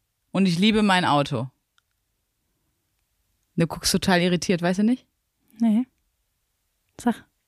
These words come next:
Speaker 1: Zlatan. <laughs> Natürlich heißt mein Zlatan Ibrahimovic, natürlich heißt mein fetter Volvo, ist
Speaker 2: Oh,
Speaker 1: kein
Speaker 2: ich hätte
Speaker 1: fetter
Speaker 2: ge-
Speaker 1: Volvo, ist ein kleiner Volvo, aber heißt Zlatan,
Speaker 2: Ich möchte, dass er
Speaker 1: natürlich.
Speaker 2: noch einen zweiten Namen hat.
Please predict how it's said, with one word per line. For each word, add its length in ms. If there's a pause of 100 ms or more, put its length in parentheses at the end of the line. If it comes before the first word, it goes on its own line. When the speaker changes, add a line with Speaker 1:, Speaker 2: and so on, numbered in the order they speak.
(400)
Speaker 1:
Zlatan. 960 (220)
<laughs> 80 (1400)
Natürlich 640
heißt 200
mein 180
Zlatan 480
Ibrahimovic, 600
natürlich 400
heißt 340
mein 260 (460)
fetter 600
Volvo, 600 (160)
ist 160
Speaker 2:
Oh, 20
Speaker 1:
kein 160
Speaker 2:
ich 40
hätte 100
Speaker 1:
fetter 140
Speaker 2:
ge- 60
Speaker 1:
Volvo, 180
ist 120
ein 100
kleiner 380
Volvo, 220
aber 200 (220)
heißt 280
Zlatan, 520
Speaker 2:
Ich 80
möchte, 200
dass 140
er 120
Speaker 1:
natürlich. 20
Speaker 2:
noch 100
einen 100
zweiten 400
Namen 300
hat. 300